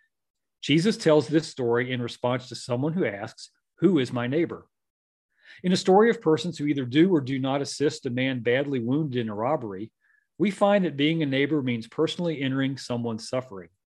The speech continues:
The Samaritan man who provides assistance is held up as a model because of involvement that came at great personal and financial cost. His direct intervention sets the wounded man on the road to recovery, an intervention that came while others were so busy with religious obligations,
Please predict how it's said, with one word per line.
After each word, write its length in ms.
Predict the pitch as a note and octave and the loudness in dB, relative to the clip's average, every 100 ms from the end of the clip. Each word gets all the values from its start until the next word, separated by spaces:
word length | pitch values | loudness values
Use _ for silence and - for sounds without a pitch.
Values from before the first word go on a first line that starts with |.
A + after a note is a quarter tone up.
| _ _ _ _ _ _ B2+ | _ _ _ _ _ _ -12
The 60 | |
Samaritan 580 | - C#3 D3 F#3 A3 F3+ | -4 2 6 6 4 4
man 240 | C3 C3 | 4 4
who 140 | B2+ C3+ | 0 -2
provides 420 | C#3 A#2+ A#2+ B2+ | -2 2 2 0
assistance 520 | D3+ A#2+ G#2+ A2+ A2 | -4 -6 -6 -8 -10
is 120 | G#2+ | -8
held 240 | - D3+ C#3+ | 0 2 4
up 180 | C3+ B2+ | 2 0
as 140 | A2+ | -2
a 20 | |
model 500 | A2 C#3 C#3+ F#2+ G2 _ _ - | -2 0 0 -2 -8 _ _ -8
because 300 | A#2+ C#3 B2 | 0 2 2
of 80 | |
involvement 540 | B2+ A2+ C#3 D#3 F3+ E3+ | 0 4 6 6 4 0
that 180 | D#3+ - | -4 -2
came 260 | C3+ B2+ | -2 0
at 120 | A#2 | -2
great 260 | A#2+ A#2+ A#2 | 0 -2 0
personal 540 | - D#3+ - G3 G3 _ | 0 0 0 -4 -4 _
and 160 | A#2+ A2 | -14 -6
financial 460 | A#2+ A#2+ A#2 A2 G#2+ | -2 -2 -2 -4 -6
cost. 480 | - G#2 F2+ - _ _ _ _ _ - - | -2 -2 -4 -16 _ _ _ _ _ -20 -2
His 180 | - F3 | 2 4
direct 360 | D3 D3 G3+ - - - | 4 6 4 2 -8 -4
intervention 640 | E3+ D#3 C#3 G3 F#3 C3 | 0 2 4 2 2 -2
sets 300 | B2+ D3 D#3 | -2 0 0
the 100 | - | -2
wounded 380 | A#2+ D#3 G#3+ F#3 | 0 2 2 2
man 240 | D3+ D#3 C#3+ | 0 2 0
on 80 | |
the 80 | B2+ | 0
road 220 | A#2+ B2+ | 2 2
to 60 | D#3+ | 2
recovery, 600 | E3 E3+ E3+ G2+ F2 _ _ _ _ _ _ _ | -2 -2 -4 -6 -16 _ _ _ _ _ _ _
an 100 | A#2 | -2
intervention 500 | D3 E3+ D3 D#3+ C#3+ | 0 4 4 2 0
that 160 | A#2+ - | -2 -2
came 240 | C#3 C#3+ | 0 0
while 220 | B2 A2+ | 2 2
others 320 | C3+ E3 B2+ B2 | 4 4 2 -2
were 80 | |
so 180 | A2 C3+ | -4 -2
busy 300 | A#2+ C3+ B2+ | 2 2 2
with 200 | A2+ A2+ | -2 -4
religious 400 | A2 B2 F3 F3 | -2 0 2 0
obligations, 760 | B2 A2+ A2+ B2 F3 A#2+ A#2+ | 0 0 0 2 0 -2 -8